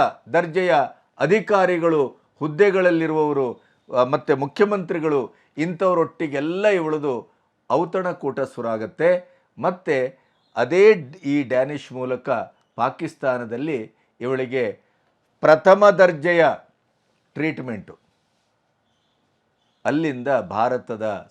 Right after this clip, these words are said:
ಸೈನ್ಯದ ಈ ಸೋರ್ಸನ್ನು ಪಾಕಿಸ್ತಾನಕ್ಕೆ ರವಾನೆ ಮಾಡುವಂಥ ಏಜೆಂಟಾಗಿ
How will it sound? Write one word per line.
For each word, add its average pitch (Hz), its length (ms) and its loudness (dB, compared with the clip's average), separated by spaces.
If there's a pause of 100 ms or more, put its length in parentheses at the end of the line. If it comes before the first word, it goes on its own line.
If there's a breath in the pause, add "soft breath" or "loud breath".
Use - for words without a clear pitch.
(100)
ಸೈನ್ಯದ 113 720 -10 (1120)
ಈ 110 240 -6
ಸೋರ್ಸನ್ನು 127 920 -6 (280)
ಪಾಕಿಸ್ತಾನಕ್ಕೆ 120 920 -8
ರವಾನೆ 120 400 -4
ಮಾಡುವಂಥ 104 540 -10 (220)
ಏಜೆಂಟಾಗಿ 110 920 -8